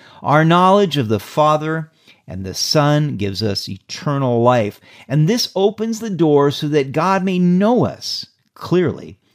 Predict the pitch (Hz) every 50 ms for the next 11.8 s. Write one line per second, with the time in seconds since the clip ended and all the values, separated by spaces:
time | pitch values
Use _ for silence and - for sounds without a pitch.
0 | _ _ _ - 311 349 339 339 262 156 127 107 101 117 160 220 208 151 - -
1 | - 117 101 90 90 76 131 143 208 220 170 120 123 139 - - 120 98 - 123
2 | 107 101 - - 104 87 101 98 87 92 95 135 - - - - 131 127 - -
3 | - - - - 180 170 190 202 247 277 277 240 233 208 - - - - 220 233
4 | 262 269 - - 180 156 147 135 117 117 - - - - 208 214 214 220 220 202
5 | - - 208 202 - - - - 175 190 196 180 - - - - 107 104 101 156
6 | 151 180 180 156 151 151 135 - _ - 165 151 151 151 156 151 - - 165 165
7 | 156 - - - - _ - 156 175 190 202 180 147 151 151 151 156 139 135 147
8 | 127 - - - 87 90 92 98 110 131 151 165 156 - - 156 160 156 151 147
9 | 143 143 147 139 _ _ _ _ _ _ _ _ - 113 113 120 127 _ _ -
10 | 120 127 123 - - 113 95 90 82 - - 71 73 76 78 - _ _ _ _
11 | _ _ - 175 180 180 135 110 98 104 104 101 104 104 - -